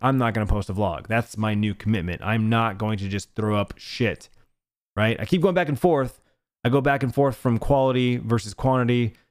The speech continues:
to quantity versus quality. And I'm, I, I stress myself out about it. And I just, like, this weekend, even this weekend with the sponsored videos, I was so stressed out about the titles. I even tweeted, um, that, that coming up with YouTube titles,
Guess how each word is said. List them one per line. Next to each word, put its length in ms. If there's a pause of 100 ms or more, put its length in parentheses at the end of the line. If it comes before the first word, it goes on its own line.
(140)
to 100
quantity 460
versus 280
quality. 560 (540)
And 440 (100)
I'm, 280
I, 240
I 40
stress 260
myself 300
out 160
about 240
it. 140
And 120
I 60
just, 340 (100)
like, 240 (160)
this 180
weekend, 340
even 140
this 140
weekend 360
with 100
the 60
sponsored 500
videos, 440 (380)
I 80
was 140
so 200
stressed 400
out 140
about 200
the 60
titles. 560 (600)
I 80
even 180
tweeted, 540 (520)
um, 600 (200)
that, 360 (240)
that 280
coming 240
up 60
with 100
YouTube 300
titles, 400